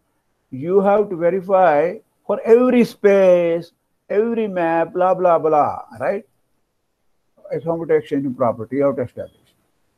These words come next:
It's an impossible task. Here, you have to only verify that this particular subspace, whether it is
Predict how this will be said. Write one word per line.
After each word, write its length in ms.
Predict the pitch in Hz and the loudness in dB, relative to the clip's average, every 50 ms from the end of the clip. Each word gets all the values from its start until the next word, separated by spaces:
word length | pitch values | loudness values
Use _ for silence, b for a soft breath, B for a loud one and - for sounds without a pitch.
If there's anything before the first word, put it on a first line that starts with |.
| _ _ - | _ _ -14
It's 180 | 220 - - - | -14 -12 -6 -4
an 140 | 190 196 196 | -4 -2 -2
impossible 520 | 180 170 165 190 190 185 180 165 165 127 | -4 0 2 2 2 4 2 -2 -4 -4
task. 280 | - - - - - _ _ _ _ _ _ _ _ _ _ _ _ _ _ _ _ _ _ _ _ _ _ _ _ _ _ _ _ _ _ _ | -6 -8 -10 -14 -20 _ _ _ _ _ _ _ _ _ _ _ _ _ _ _ _ _ _ _ _ _ _ _ _ _ _ _ _ _ _ _
Here, 460 | - 175 214 247 247 208 190 196 - | -10 -2 2 4 6 6 6 4 4
you 160 | 202 190 208 | 2 2 4
have 140 | 214 220 220 214 | 4 4 2 2
to 40 | 190 | -2
only 260 | 190 208 220 240 240 | -4 -4 -4 -4 0
verify 500 | 196 170 175 185 170 175 156 135 127 123 | 0 0 0 0 0 0 0 0 -2 -6
that 320 | 110 107 113 135 156 - _ _ _ _ _ _ _ _ _ - | -6 -6 -8 -8 -8 -12 _ _ _ _ _ _ _ _ _ -8
this 200 | 104 202 208 - | -6 -6 -6 -8
particular 640 | - _ - 170 170 - 196 - 196 190 180 180 | -2 _ 0 2 2 0 -2 0 2 2 2 2
subspace, 640 | 147 165 135 131 - - - 131 127 143 175 180 - | 2 -2 -2 -4 -8 -8 -6 -4 -4 -2 -4 -6 -6
whether 240 | 165 160 143 151 151 | -6 -4 -2 0 -2
it 120 | 147 127 | -2 -2
is 340 | 139 139 147 170 190 175 - | -4 -4 -4 -4 -6 -8 -12